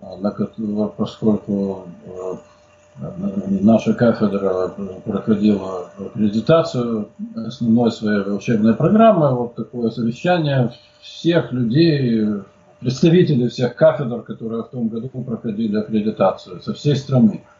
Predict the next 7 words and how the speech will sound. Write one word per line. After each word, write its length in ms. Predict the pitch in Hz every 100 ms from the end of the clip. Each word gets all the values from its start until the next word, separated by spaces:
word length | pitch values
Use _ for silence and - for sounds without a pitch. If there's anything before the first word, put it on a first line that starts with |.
| _ -
То 60 | 135
есть 360 | 139 131 139
со 100 | 139
всей 180 | 143 190
страны 300 | - 170 175
люди 260 | 175 165 147
летели, 680 | 139 139 165 165 135 117